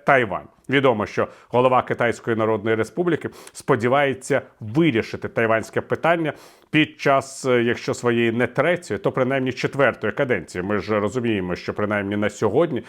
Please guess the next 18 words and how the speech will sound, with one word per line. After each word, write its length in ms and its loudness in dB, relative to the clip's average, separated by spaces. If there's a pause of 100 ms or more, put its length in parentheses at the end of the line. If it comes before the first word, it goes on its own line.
(180)
голова 280 2
Китайської 520 -4
Народної 340 0
Республіки 500 -2 (240)
у 160 2
відставку 880 -2
не 200 2
збирається. 640 -2
А 180 4 (920)
Сполучені 560 -2
Штати 300 -2
намагаються 500 -2
підтримати 760 -2
Тайвань 440 0 (300)
у 240 2
його 380 2
намаганні 720 2
зберегти 640 0